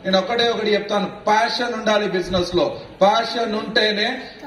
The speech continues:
ఒక్కరు కాదు, వెయ్యి మంది no అన్నా కూడా గల్లేసుకొని ఇంకొక ప్లాన్ చెప్తాం. అర్థమవుతుందా? అది ప్యాషన్. So, ఈ ప్యాషన్ లేదనుకో, ఈ ప్యాషన్ లేదనుకో మనకు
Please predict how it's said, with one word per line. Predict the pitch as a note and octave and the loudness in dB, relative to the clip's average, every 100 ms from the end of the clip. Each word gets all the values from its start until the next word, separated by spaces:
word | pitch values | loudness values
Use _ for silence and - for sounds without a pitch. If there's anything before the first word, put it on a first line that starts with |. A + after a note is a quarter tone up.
| C4+ D3 F#3+ | -4 2 2
ఒక్కరు | - - B3+ A3+ | 2 0 2 2
కాదు, | A3 A#3 A#3 F#3 | 2 0 0 -2
వెయ్యి | F#3 G3 A#3 B3+ | 0 0 0 -2
మంది | A3+ A3+ A3+ | 0 0 -2
no | G#3+ G#3 A3+ | -2 0 2
అన్నా | A#3 A3+ A3+ A3 | 2 0 0 0
కూడా | G#3 - F3 | 2 0 2
గల్లేసుకొని | G3 A3+ A#3 A3 A3+ A3+ | 0 0 -2 -2 -4 -4
ఇంకొక | G#3 A3 G#3 G3+ | -2 0 0 2
ప్లాన్ | G3+ G3+ F3+ | 2 2 -2
చెప్తాం. | - D#3+ B2 - - - - - - F#5 G#5+ | -2 -2 -4 -8 -16 -12 -12 -6 -2 0 0
అర్థమవుతుందా? | D#5+ B3+ B3 - A3+ A#3+ C4 - - - G#3 | -2 -6 -4 -4 0 0 0 -4 -4 -4 -2
అది | C4+ | -2
ప్యాషన్. | - A#3+ B3+ B3+ A#3+ - - - - - - - - | 0 0 0 0 -2 -2 -2 -4 -2 -2 -2 -4 0
So, | C#4+ | 0
ఈ | C#4 C#4+ D4 | 0 -2 0
ప్యాషన్ | B3+ C4 C4+ D4 C4+ | 0 2 2 0 0
లేదనుకో, | B3 C4 C4+ B3+ A#3 A3+ G3 - | 2 2 0 -2 0 0 0 -2
ఈ | B3+ | -2
ప్యాషన్ | B3+ A#3 B3+ C#4 C4 | 2 2 2 0 0
లేదనుకో | A#3 A#3+ B3+ A#3+ A3+ | 2 2 2 0 -2
మనకు | G#3+ G3 F3 - | 0 0 0 -2